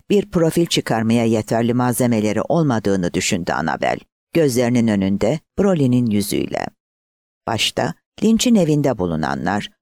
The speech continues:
bütün kurbanların fotoğraflarını önüne, masaya yaydı. Her birinin yanına da kaçırılmadan öncesine ait ve kaçırılanların yakınlarınca verilmiş birer fotoğraf koydu. Genç dedektif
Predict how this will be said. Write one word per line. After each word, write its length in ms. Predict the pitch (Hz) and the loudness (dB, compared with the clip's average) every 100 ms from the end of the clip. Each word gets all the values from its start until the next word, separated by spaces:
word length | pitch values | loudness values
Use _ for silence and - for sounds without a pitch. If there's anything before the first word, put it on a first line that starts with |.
| - | -4
bütün 280 | 175 269 262 | -2 0 0
kurbanların 640 | 233 175 156 135 123 123 | 0 0 0 2 2 0
fotoğraflarını 1000 | 120 120 123 113 104 - 85 67 80 139 _ _ - | 0 -2 -2 -2 -2 -2 -2 -2 -2 -2 _ _ -2
önüne, 460 | 131 104 82 123 - - | 0 0 0 -4 -6 -6
masaya 400 | 151 131 87 64 | -4 0 0 0
yaydı. 420 | 69 50 65 - - _ _ _ _ _ | 0 -2 -4 -6 -10 _ _ _ _ _
Her 200 | 208 208 | 0 2
birinin 320 | 160 143 131 120 | 2 2 4 2
yanına 380 | 123 110 98 | 2 2 0
da 100 | 156 | 0
kaçırılmadan 720 | 175 156 - 165 160 113 104 107 | -2 -2 0 0 2 0 0 0
öncesine 540 | 110 117 117 117 117 | 0 0 0 0 0
ait 440 | - 98 127 - 78 | -2 0 -2 -2 -2
ve 140 | 76 _ | -4 _
kaçırılanların 760 | - 202 196 190 185 180 180 175 | -4 0 2 2 2 2 2 2
yakınlarınca 840 | 135 127 139 131 131 143 107 90 | 0 0 0 0 2 0 0 0
verilmiş 500 | 104 98 117 175 - | 0 0 0 -2 0
birer 240 | 170 175 - | 0 0 -2
fotoğraf 520 | 139 139 113 101 - | -2 0 -2 -2 -4
koydu. 360 | 71 65 - - - _ _ _ _ | -4 -2 -2 -6 -8 _ _ _ _
Genç 320 | - 123 - 98 | -2 -2 -2 -4
dedektif 600 | 82 67 - 113 123 | -4 -4 -4 -4 -4